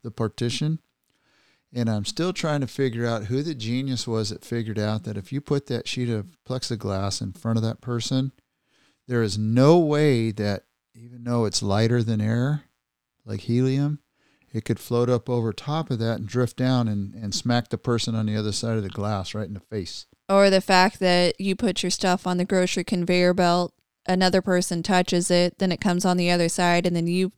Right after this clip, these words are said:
Speaker 2: take, pick it up and you put it into your basket and you carry it out. Somehow that was okay.
Speaker 1: Did, did we not know what we didn't know? I-, it's insane that we adjusted not enough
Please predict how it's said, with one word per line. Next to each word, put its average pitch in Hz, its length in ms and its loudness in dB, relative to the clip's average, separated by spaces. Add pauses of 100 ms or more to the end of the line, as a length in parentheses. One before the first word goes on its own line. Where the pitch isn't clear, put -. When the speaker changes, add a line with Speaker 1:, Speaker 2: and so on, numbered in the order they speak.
Speaker 2:
take, 185 320 0
pick 190 180 -2
it 180 120 0
up 180 260 2
and 170 100 -4
you 175 140 -2
put 175 180 -2
it 175 180 0
into 185 300 -4
your 185 140 0
basket 180 480 0
and 175 100 -6
you 180 140 -2
carry 185 340 -4
it 180 80 -6
out. 185 260 -2
Somehow 190 440 0
that 165 200 -2
was 185 140 -4
okay. 190 460 -4 (100)
Speaker 1:
Did, 113 300 -2 (100)
did 120 200 -2
we 117 120 0
not 120 300 2
know 131 360 2
what 110 220 0
we 104 160 -2
didn't 107 460 -4
know? 92 420 -8 (100)
I-, 113 60 -14
it's 107 460 -2
insane 113 840 -2
that 101 360 -4 (880)
we 113 300 -4
adjusted 104 800 -2 (280)
not 98 280 -4
enough 104 580 -6